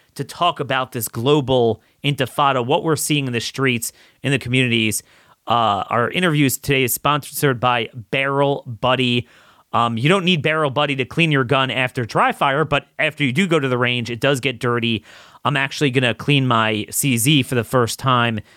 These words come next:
probably after the next, uh, you know, I usually let it go about six hundred rounds or so. Um, Barrel Buddy is the cleanest, most efficient way of doing it. There's no drip or splatter.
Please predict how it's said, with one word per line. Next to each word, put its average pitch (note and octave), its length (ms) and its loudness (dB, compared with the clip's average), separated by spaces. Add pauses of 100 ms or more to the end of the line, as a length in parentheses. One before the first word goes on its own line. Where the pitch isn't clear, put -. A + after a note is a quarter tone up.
(180)
probably D#3 260 0
after A#2+ 240 -2
the A#2 100 0
next, B2 420 -4
uh, G#2 380 2 (560)
you E3 80 -4
know, D3+ 80 2
I C3+ 40 2
usually C#3+ 240 2
let B2 140 2
it A#2 60 0
go C3 100 2
about G#2+ 180 0
six - 200 -4
hundred A2 260 -2
rounds A2 300 0
or G2 80 -2
so. G#2 400 2 (440)
Um, A2 280 0
Barrel E3+ 300 -2
Buddy C#3 320 -2
is A#2+ 80 -2
the A#2+ 100 -4
cleanest, D#3 540 -2
most B2+ 240 0
efficient - 580 -4
way A#2+ 260 -2
of G#2 140 -6
doing B2 220 0
it. A#2+ 120 -2
There's A#2 180 -4
no C#3 120 2
drip C3 320 -2
or A#2+ 100 0
splatter. B2 600 -2